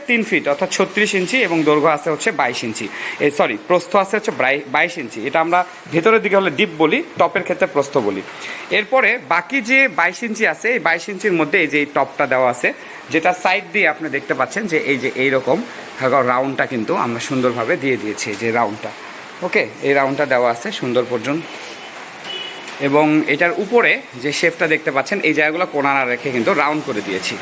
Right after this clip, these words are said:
এই জায়গাগুলো চাইলে অনেকেই কাস্টমাইজ করে নেয়, কোণা রাখে আবার রাউন্ড করে দেয়, তো আমরা এটা রাউন্ড করেছি। এবং উপরে একটি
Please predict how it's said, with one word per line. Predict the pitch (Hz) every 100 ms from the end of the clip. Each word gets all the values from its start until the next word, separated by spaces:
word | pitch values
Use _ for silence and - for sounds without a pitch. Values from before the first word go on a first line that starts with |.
| - -
এই | 196
জায়গাগুলো | 233 254 254 269
চাইলে | 247 226
অনেকেই | 220 196 190 208
কাস্টমাইজ | 156 - 160 147 147
করে | - 135
নেয়, | 123 147
কোণা | 139 139 131
রাখে | 117 -
আবার | 117 113 113
রাউন্ড | 113 117 120
করে | 110
দেয়, | 107 214 208
তো |
আমরা | 131 127
এটা | 131 127
রাউন্ড | 113 117 113
করেছি। | 113 107 233 - - - -
এবং | 139 156 175
উপরে | 175 214
একটি | 214